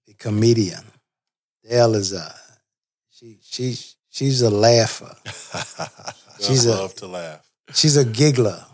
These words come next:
Speaker 2: Uh-huh.
Speaker 1: Everything is funny to Dale. I, I tease a lot of times. She, uh, she, she's what you call one of those, uh, happy spirits.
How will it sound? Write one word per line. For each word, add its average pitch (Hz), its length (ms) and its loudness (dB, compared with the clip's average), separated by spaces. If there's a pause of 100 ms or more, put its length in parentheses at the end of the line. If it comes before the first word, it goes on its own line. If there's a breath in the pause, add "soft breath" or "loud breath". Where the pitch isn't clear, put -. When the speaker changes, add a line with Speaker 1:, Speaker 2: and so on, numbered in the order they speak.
Speaker 2:
Uh-huh. 80 340 -14 (420)
Speaker 1:
Everything 156 440 4
is 127 120 4
funny 135 260 2
to 117 200 2
Dale. 101 400 -6 (580)
I, 110 80 -4
I 117 200 -4
tease 135 400 2
a 117 60 6
lot 107 220 2
of 101 80 -4
times. 95 400 -10 (1160)
She, 107 380 -2
uh, 85 140 -8 (880)
she, 135 220 -20 (960)
she's 147 320 0
what 139 160 4
you 131 80 4
call 120 380 4
one 117 180 2
of 107 100 0
those, 104 460 -2
uh, 90 80 -20 (840)
happy 120 260 -2
spirits. 95 680 -2